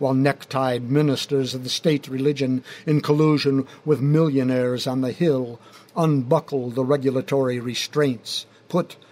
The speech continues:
on the financial Frankensteins who caused the crash and Great Depression, so the cycles of scams and bailouts can roll again every ten years or so,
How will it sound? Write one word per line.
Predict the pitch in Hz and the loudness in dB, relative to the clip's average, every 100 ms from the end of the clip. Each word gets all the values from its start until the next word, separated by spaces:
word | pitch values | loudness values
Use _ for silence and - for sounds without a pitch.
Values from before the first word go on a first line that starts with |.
| - | -4
on | 151 | -2
the | 139 | -2
financial | - 139 135 131 123 - 120 | -2 -2 0 0 -2 -6 -10
Frankensteins | 107 151 139 123 117 101 127 117 113 110 104 - - - | -6 -2 -2 -4 -10 -8 -8 -10 -10 -12 -14 -16 -18 -8
who | 131 | -6
caused | - 139 127 117 104 | -2 0 0 -2 -10
the | 117 | -16
crash | - 139 117 101 - - - - | -4 -4 -4 -10 -14 -16 -20 -8
and | 127 120 | -6 -2
Great | 131 123 | -4 -4
Depression, | - 110 - 123 - 110 104 98 _ _ _ _ - | -10 -8 -4 -4 -4 -10 -16 -18 _ _ _ _ -8
so | - | -6
the | 117 | -4
cycles | - - 131 - 113 107 - - - | -4 0 -2 -2 -12 -12 -16 -18 -12
of | 107 | -8
scams | - 147 131 120 117 113 | -4 0 0 -2 -6 -6
and | 123 107 | -6 -2
bailouts | 139 135 120 120 117 110 - - _ | 0 2 0 -4 -6 -8 -14 -16 _
can | 139 131 | -2 2
roll | 135 143 131 135 | 4 4 4 0
again | 123 143 127 110 107 | 2 2 0 -6 -8
every | 113 123 | -8 -8
ten | 123 139 127 | -6 -4 -2
years | 131 123 110 107 | -2 -2 -6 -12
or | 110 | -12
so, | - 127 110 104 | -10 -8 -10 -14